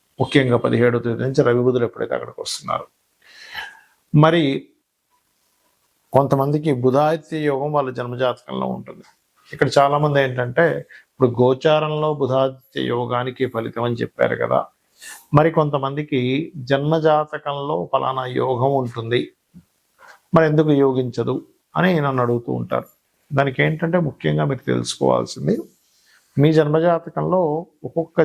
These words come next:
జాతకంలో ఖచ్చితంగా ఏదో ఒక యోగం ఉంటుందండి. కొన్ని ఇరవై, ముప్పై యోగాలు ఈజీగా ఉంటాయి ప్రతి జాతకంలో. కానీ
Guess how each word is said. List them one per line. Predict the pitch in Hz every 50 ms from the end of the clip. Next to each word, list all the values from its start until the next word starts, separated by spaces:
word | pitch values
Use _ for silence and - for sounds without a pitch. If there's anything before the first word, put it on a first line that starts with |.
| 143 147
జాతకంలో | 143 143 143 151 147 156 156 170 185 180 - 143
ఖచ్చితంగా | 131 - - 156 151 156 160 175 180 185 175 156 147
ఏదో | 147 151 165 175
ఒక | 165 156 151 139
యోగం | 131 131 131 135 135
ఉంటుందండి. | 131 127 131 127 127 127 123 120 - _ _ -
కొన్ని | - 127 127 127 127 127 - - - - - - - - _ - 135 131
ఇరవై, | 123 127 127 127 127
ముప్పై | 120 120 123 120 120
యోగాలు | 120 127 135 139 139 127 127
ఈజీగా | 127 135 147 147 147 143 131
ఉంటాయి | 123 117 120 113 -
ప్రతి | 120 110 127 127 117
జాతకంలో. | 123 120 - _ - - 120 - - - _ _ _ _ _ _ _ _ _ _ _ _ - 170
కానీ | 175 175 180